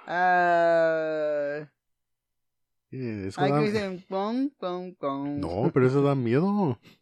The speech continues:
Speaker 2: <laughs> Está bien loca. Y le dice que, le dice, Sergio le dice, "Haz lo que quieras, de todo mundo no importa". Pero sí lo que hizo, le dijo,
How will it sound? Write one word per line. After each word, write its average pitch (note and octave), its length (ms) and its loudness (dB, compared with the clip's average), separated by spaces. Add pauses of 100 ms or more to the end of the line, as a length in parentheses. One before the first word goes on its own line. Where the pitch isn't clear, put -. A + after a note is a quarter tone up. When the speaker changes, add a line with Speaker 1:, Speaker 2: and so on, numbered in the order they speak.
(480)
Speaker 2:
<laughs> - 500 -14 (120)
Está - 240 -20
bien D#3+ 220 -2
loca. D#3 460 0 (1400)
Y D3+ 100 6
le A#2+ 140 0
dice A#2+ 340 -4
que, G#2+ 460 -4 (380)
le A#2+ 100 -2
dice, C#3+ 340 4
Sergio - 460 0
le C3+ 80 4
dice, C#3 160 -2
"Haz F3 180 -2
lo G#3 140 -2
que C3+ 160 -12
quieras, B2 440 -2
de A2+ 300 -6
todo D3 220 2
mundo D3+ 180 0
no C#3+ 100 2
importa". A#2 540 -4 (1400)
Pero A#2+ 140 2
sí D3+ 160 0
lo E3 140 2
que D3 140 0
hizo, C#3+ 220 -6
le A2+ 140 -4
dijo, A2+ 320 -10